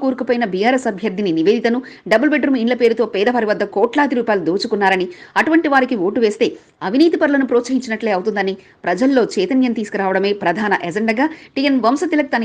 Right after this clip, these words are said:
ఎన్నికల ప్రచారాన్ని ఇద్దరు ప్రత్యర్థులపై విమర్శలు చేస్తూ జోరుగా ప్రచారాన్ని ముందుకు తీసుకెళ్తున్నారు.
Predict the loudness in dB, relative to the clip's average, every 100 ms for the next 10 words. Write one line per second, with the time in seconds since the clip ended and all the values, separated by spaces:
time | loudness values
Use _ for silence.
0 | -2 0 0 0 -2 0 0 2 2 0
1 | -2 -2 -2 -2 -2 0 0 -2 -2 -2
2 | -2 0 0 0 -2 -6 -8 2 2 2
3 | 0 0 -2 -2 -4 -4 -4 -4 -6 -8
4 | -8 -4 -6